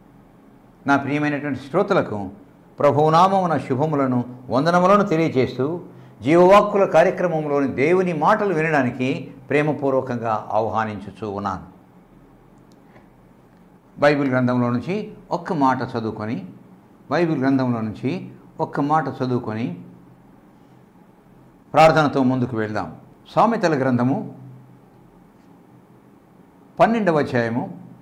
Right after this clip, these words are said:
ఇరవై నాలుగవ వచనము. సామెతల గ్రంథము పన్నెండవ అధ్యాయము ఇరవై నాలుగవ వచనము. "శ్రద్ధగా పనిచేయువాడు ఏలుబడి చేయును." శ్రద్ధగా పనిచేయువాడు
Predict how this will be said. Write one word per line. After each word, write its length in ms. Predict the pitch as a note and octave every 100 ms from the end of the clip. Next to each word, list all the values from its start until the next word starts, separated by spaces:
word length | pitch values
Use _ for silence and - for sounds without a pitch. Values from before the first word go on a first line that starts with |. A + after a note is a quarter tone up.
| - - - - D#3+
ఇరవై 420 | E3 D#3+ C#3+ C#3
నాలుగవ 640 | A#2+ A#2+ D#3 A3 G3+ F#3+ C3
వచనము. 520 | B2 - G#2+ G2 - -
సామెతల 380 | F3 F#3+ D3+ A#2+
గ్రంథము 420 | A#2+ A2+ D3 D#3
పన్నెండవ 320 | D#3 C#3+ B2+
అధ్యాయము 540 | A2 G#2 G#2 A2 E3 - - -
ఇరవై 540 | C#3 D3 C#3+ C#3 B2+ A#2
నాలుగవ 600 | G#2+ B2+ F3 F3+ E3+ C3+
వచనము. 560 | B2 B2 A2 F#2+ E2+ - - - - - - -
"శ్రద్ధగా 720 | C#3+ D#3 A#2+ D3+ C#3+ D#3 D#3
పనిచేయువాడు 1160 | D#3+ D3+ D3+ D#3 D3+ D3 C#3 B2+ C3 C#3 D3+ C3+ - - - G2
ఏలుబడి 880 | A2+ C#3 D#3+ E3+ E3 D3+ E3 D#3+ -
చేయును." 720 | D3+ D3+ C#3+ C#3 A#2+ G#2+ F#2 - - - - - - -
శ్రద్ధగా 640 | C3+ C#3+ B2 D#3+ D#3+ E3+
పనిచేయువాడు 1040 | D#3 D#3+ F3 F3+ F3 D#3 C3+ B2+ C#3 E3+